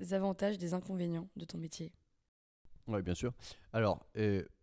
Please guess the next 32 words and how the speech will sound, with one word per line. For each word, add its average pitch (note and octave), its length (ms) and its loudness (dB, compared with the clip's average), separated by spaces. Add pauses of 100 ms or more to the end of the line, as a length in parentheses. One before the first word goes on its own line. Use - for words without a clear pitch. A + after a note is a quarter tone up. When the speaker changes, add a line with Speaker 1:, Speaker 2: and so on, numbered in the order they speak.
(140)
Speaker 2:
les B2 240 10
avantages A#2 380 6
d'abord, G2+ 520 8
je - 140 -16
suis - 120 -6
un, D#2 140 0
quelqu'un F2+ 300 -6
de F#2 60 -4
positif. G2 580 -2 (420)
Euh, F2 160 8
Speaker 1:
<laughs> - 40 2
Speaker 2:
c'est G2 180 6
un G2 140 10
métier A2+ 600 6 (500)
extraordinairement, G2 1120 8 (120)
euh, D#2+ 240 6 (220)
libre. F#2 340 6 (120)
C'est-à-dire, D#2 460 -4
je, F#2 160 0
il G#2 80 2
y G2 60 6
a, F2 60 4
il G2+ 60 0
y F#2+ 80 4
a F2+ 60 4 (140)
vraiment G2+ 360 6 (100)
extrêmement F#2+ 480 0
peu A#2 200 8
de G#2+ 80 6
métiers F#2 380 4
qui F#2 120 -2
permettent F2+ 480 4